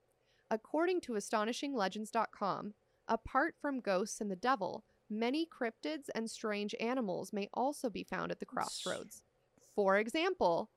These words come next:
Speaker 1: the Osher from Belgian folklore is a black dog that haunts crossroads,
Speaker 2: Mm.
Speaker 1: playing evil tricks on those who unknowingly cross its path.
Speaker 2: Mm.
Speaker 1: There is also a crossroads cat, often called the money cat.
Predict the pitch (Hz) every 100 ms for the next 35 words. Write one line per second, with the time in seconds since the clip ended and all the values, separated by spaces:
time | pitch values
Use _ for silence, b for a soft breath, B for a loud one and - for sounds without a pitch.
0 | _ _ _ _ 226 226 202 - 320 359
1 | 233 170 226 - 226 202 202 233 254 262
2 | 254 208 170 160 - 190 160 185 - _
3 | - 208 208 208 196 190 247 - 262 247
4 | 190 185 - 208 196 180 - - - 254
5 | 254 - - - 220 254 220 208 208 254
6 | 240 233 233 - 240 254 277 311 311 -
7 | 233 208 - 208 196 185 185 - 220 220
8 | 202 165 165 165 165 - - 180 - -
9 | - - - - 214 208 208 202 196 196
10 | 190 190 196 240 247 247 247 381 - 285
11 | 202 - 190 190 - 170 165 - 339 294
12 | 180 - _ _ - 214 233 247 240 233
13 | 208 175 180 226 320 220 196 165 -